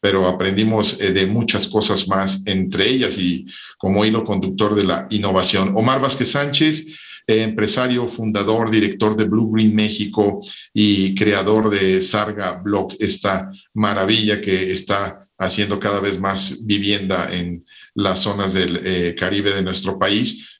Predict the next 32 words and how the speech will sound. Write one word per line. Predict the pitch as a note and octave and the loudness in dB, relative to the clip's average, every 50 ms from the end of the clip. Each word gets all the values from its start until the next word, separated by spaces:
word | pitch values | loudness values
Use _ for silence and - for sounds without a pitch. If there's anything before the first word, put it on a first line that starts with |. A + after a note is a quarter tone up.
| _ _ - | _ _ 0
Un | - D3+ D#3 D#3 D3+ C#3+ | 4 4 6 6 4 6
gustazo, | C3+ C3 B2+ - - - - D#3+ C#3 C3+ - - D#3+ D#3 D3+ D3+ - | 6 4 6 4 2 0 0 -2 -2 0 -2 -2 0 -2 -2 -2 -2
un | D3 C3+ C3+ B2+ B2+ | 2 2 4 4 2
honor | A#2+ A#2 A#2+ A#2+ B2 B2+ B2 A2+ | 2 2 2 2 2 0 0 -2
verdaderamente | A2 G#2+ G#2+ G#2 G2+ A2 A2 A2 A2 G#2+ A2 A2 G#2+ - A2 G#2+ - - - - - _ _ - | 0 0 2 2 2 2 2 2 2 2 2 2 2 2 0 0 -2 -4 -12 -18 -20 _ _ 0
haberte | G#2 G#2 G#2+ G#2+ G#2+ G#2+ A2+ A2 | 2 2 4 2 2 0 -4 -2
tenido. | A2 G2+ G2+ G#2+ A2+ A2+ A2+ G#2+ | 0 0 2 2 2 2 2 2
Gracias | G#2+ G#2+ G#2+ A2 A2 - A#2+ - | 2 2 0 0 -2 -4 -6 -6
por | - A2+ G#2 - | -6 -6 -6 -4
tu | - G#2 - - | -4 -8 -8 -2
tiempo, | G#2 G#2+ A2 A2 A2 - A#2 A2+ G#2+ A2 | 0 0 0 0 -2 -2 -2 -2 -2 0
por | A2 G#2 F#2+ F#2+ | -2 -2 -2 -2
tu | F#2+ F#2+ | -4 -8
generosidad | F#2+ F#2+ F#2 F#2 F#2+ F#2 F2+ - - G2 F#2+ F#2+ F#2+ F#2+ - - - - - - - - _ - | -6 -6 -6 -4 -4 -4 -4 -4 -2 0 0 2 0 0 -2 -6 -12 -18 -20 -20 -20 -20 _ -6
y, | - G#2 G2+ G2+ G2 F#2+ F#2 F#2+ F#2+ - G#2+ G2+ | -2 -2 0 0 0 0 0 0 -2 -4 -4 -4
y | |
por | G2+ G2 G2+ G2+ - | -4 -2 -2 -2 -2
contarnos | - G2+ G2 G2 - A2 A2 A2+ A2+ A2+ A2 G#2+ - | -2 -4 -6 -2 -2 -2 -2 0 0 -2 -2 -2 -4
una | - B2 A#2 A#2 A2+ | -6 -6 -4 -4 -4
historia | - - - A#2 A2+ A2+ A2+ G#2+ G#2 G#2 - - - - _ _ _ _ | -4 -2 0 0 2 2 2 2 0 -2 -6 -10 -16 -20 _ _ _ _
tan | - A2+ A2+ A2+ A#2+ | -2 -2 -2 0 0
íntima, | C3 C#3+ D3 C#3 C#3+ C#3+ D#3+ D3+ D3+ D#3+ F3+ A3 A3+ A3 - - - - _ _ _ _ _ _ _ | 0 0 0 0 0 2 2 4 4 2 2 0 -2 -4 -8 -12 -16 -20 _ _ _ _ _ _ _
tan | - A2+ A2+ A2 G#2+ | -4 -2 -2 0 0
chingona | - - G#2+ A2 G#2+ A#2 B2 C3 C#3 D#3 D#3+ | -2 -2 -2 -2 0 2 2 2 2 0 -2
y | C#3 - | -2 -2
con | - G#2+ G2+ - | -2 -2 -2 -2
tantas | - A2 A2 G#2+ A#2 G#2+ - | -2 -2 -2 -2 -4 -4 -2
enseñanzas. | A2+ G2+ F#2 - G2 F#2 F2+ F2 E2+ - F2+ E2+ F2+ | -2 -4 -2 0 0 0 0 0 -2 -2 -2 -2 0
Gracias, | A2+ A#2 A#2 A#2+ - B2+ A2 - | 0 0 0 0 -2 -2 -4 -4
Omar. | G#2+ G#2 G#2+ G#2 G#2 | -2 -2 0 0 0
Un | G#2+ A2+ | 0 0
abrazo. | A2+ G#2+ G#2+ G2+ G2 F#2+ - - - | 0 2 2 0 0 -2 -4 -8 -10